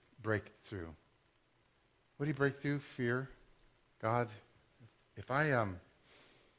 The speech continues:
serve you, this, this, this may cost too much. This may, may take too much." Jesus says, "There's no cost. I paid for it."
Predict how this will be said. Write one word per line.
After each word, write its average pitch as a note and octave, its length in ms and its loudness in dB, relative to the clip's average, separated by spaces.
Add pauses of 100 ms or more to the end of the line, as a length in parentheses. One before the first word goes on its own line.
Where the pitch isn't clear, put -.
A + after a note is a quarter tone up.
(140)
serve B2+ 340 0
you, C3 140 0
this, B2 260 -6
this, - 360 -12
this A#2+ 240 -10
may A#2+ 80 -4
cost - 420 -6
too F2 120 -12
much. - 400 -20 (760)
This A#2 180 -8
may, G#2+ 160 -2 (100)
may G2+ 140 -6
take A2+ 300 -8
too F#2+ 100 -8
much." D#2+ 380 -12 (1800)
Jesus G2+ 220 -4
says, G2+ 200 -6
"There's C3+ 220 -4
no F#2+ 80 -2
cost. F#2 420 -4
I G#2 140 -4
paid G#2+ 340 -6
for D2+ 300 -12
it." - 240 -18